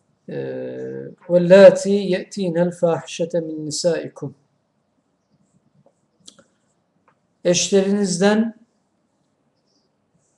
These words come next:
fahişe yapanlar. Fahişe demek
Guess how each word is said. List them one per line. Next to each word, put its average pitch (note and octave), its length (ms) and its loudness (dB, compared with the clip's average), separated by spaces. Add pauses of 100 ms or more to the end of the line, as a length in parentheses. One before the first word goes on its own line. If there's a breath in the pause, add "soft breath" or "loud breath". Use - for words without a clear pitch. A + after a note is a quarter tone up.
(1160)
fahişe F#3 760 0
yapanlar. E3+ 840 0
Fahişe G3+ 720 -2
demek G3 420 -4